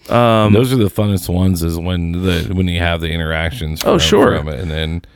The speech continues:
Speaker 2: um, and I think one of my favorite things I've ever talked about on a show, or the creepiest, was we had ghost, a ghost person on there, and he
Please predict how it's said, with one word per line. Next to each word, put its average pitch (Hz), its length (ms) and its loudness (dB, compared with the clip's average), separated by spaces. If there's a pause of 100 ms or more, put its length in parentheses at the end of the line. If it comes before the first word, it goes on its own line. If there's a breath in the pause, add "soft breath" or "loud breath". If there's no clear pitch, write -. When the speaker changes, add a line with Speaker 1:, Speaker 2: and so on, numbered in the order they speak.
(360 soft breath)
Speaker 2:
um, 78 540 -4 (800)
and 80 220 -6
I 90 120 -2
think 82 200 -4
one 80 100 -2
of 80 60 -2
my 80 140 0
favorite 87 440 -2
things 82 200 -4
I've 76 160 -4
ever 82 240 -4
talked 80 340 -4
about 76 320 -4
on 78 160 -4
a 78 80 -2
show, 76 460 -2
or 76 140 -4
the 71 120 -6
creepiest, 71 680 -8
was 76 440 -4 (540 soft breath)
we 82 140 -2
had 78 380 -2
ghost, 80 480 -2
a 85 120 -6
ghost 80 360 -4
person 73 340 -6
on 73 140 -4
there, 71 340 -6
and 71 420 -8
he 85 140 -6